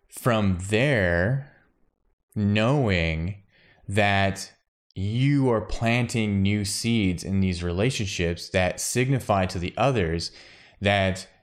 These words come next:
you are breaking that cycle and you are breaking that pattern of abuse in your family.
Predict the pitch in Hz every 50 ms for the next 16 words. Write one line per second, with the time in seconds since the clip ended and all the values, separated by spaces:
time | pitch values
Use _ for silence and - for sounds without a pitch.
0 | _ _ 92 95 104 110 117 127 139 143 143 139 - - 110 107 101 95 92 98
1 | 98 101 104 107 - 110 101 98 95 98 95 - - - - 92 90 90 - -
2 | 85 78 78 78 80 92 - - - 95 92 95 107 117 120 113 104 95 98 101
3 | 98 101 104 101 101 101 95 95 92 87 - - 98 98 95 95 92 90 85 85
4 | 80 82 82 80 - - - 95 90 87 87 85 82 - - - 85 - - 90
5 | 90 90 85 - - 85 82 80 78 - - - 85 85 85 85 80 58 - -
6 | - 98